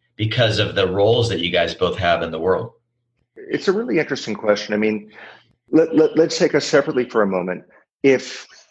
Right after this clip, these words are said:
Speaker 2: if I were a rabbi and Ron were a private citizen, that on its own,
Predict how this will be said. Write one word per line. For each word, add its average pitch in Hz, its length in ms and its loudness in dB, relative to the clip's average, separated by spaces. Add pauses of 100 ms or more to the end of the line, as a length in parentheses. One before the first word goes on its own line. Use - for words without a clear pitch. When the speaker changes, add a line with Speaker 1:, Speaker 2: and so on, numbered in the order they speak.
(180)
Speaker 2:
if 127 160 2
I 147 260 2
were 156 220 0
a 123 40 -2
rabbi 117 500 -2
and 101 160 -4
Ron 110 220 0
were 104 560 -4 (100)
a 110 40 -8
private 107 400 -6
citizen, 110 600 -6 (580)
that 135 400 2
on 123 180 2
its 113 220 0
own, 113 540 0